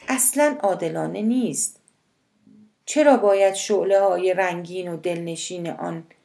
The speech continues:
حیوان را خاموش می‌کرد؟ مرد هنوز در نا-، خواب ناز بود و انگار لبخند می‌زد. او نیمه شب بیدار شده بود.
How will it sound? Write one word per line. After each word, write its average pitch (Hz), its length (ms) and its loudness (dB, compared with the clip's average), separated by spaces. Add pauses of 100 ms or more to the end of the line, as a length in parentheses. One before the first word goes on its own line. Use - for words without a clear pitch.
(640)
حیوان 180 500 -2
را 165 160 0
خاموش 156 640 -4
می‌کرد؟ 147 640 -8 (1300)
مرد 185 640 -2 (300)
هنوز 233 560 4
در 185 240 4
نا-، 185 320 -4
خواب 196 360 2
ناز 220 540 0
بود 165 300 -6
و - 60 -2
انگار 202 480 2
لبخند 190 680 0
می‌زد. 147 480 -4 (520)
او 220 160 4
نیمه 175 360 -4
شب 311 380 0
بیدار 170 460 0
شده 147 500 -6
بود. 135 380 -4